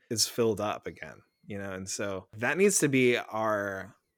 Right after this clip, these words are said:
our mode of operating when we're evangelizing with people. For Maya and me, we, like, we wouldn't be able to share that. We wouldn't be able to witness that to our, to, to my uncles unless that had been a part of our prayer and a part of our discernment and a part of our, our life.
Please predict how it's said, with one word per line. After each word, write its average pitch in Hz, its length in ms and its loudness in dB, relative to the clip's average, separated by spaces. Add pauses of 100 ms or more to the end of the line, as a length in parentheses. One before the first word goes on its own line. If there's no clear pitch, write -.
(480)
our 127 160 2
mode 117 300 4
of 117 100 4
operating 151 840 0
when 123 180 0
we're 110 220 2
evangelizing 104 760 -4
with 98 160 -10
people. 95 480 -12 (220)
For - 140 -10
Maya 131 340 2
and 117 100 0
me, 110 340 -2 (120)
we, 120 560 0 (260)
like, 135 240 0
we 156 160 6
wouldn't 175 220 8
be 170 80 8
able 170 140 6
to 117 60 6
share 123 340 4
that. 127 240 2
We 127 100 2
wouldn't 156 160 6
be 135 80 8
able 127 140 8
to 113 100 8
witness 123 400 0
that 160 320 2
to 131 260 6
our, 104 480 -2 (120)
to, 127 200 -2 (100)
to 147 100 -6
my 113 160 2
uncles 110 640 -2 (260)
unless 135 260 0
that 143 120 4
had 127 80 4
been 127 100 4
a 113 60 2
part 160 280 4
of 127 100 6
our 104 120 0
prayer 117 580 2
and 113 80 -6
a 113 60 -4
part 120 300 0
of 113 140 0
our 107 320 -2
discernment 117 800 -2
and 110 120 -6
a 107 60 -8
part 107 280 -6
of 101 160 -6
our, 92 360 -6
our 95 120 -8
life. 98 540 -6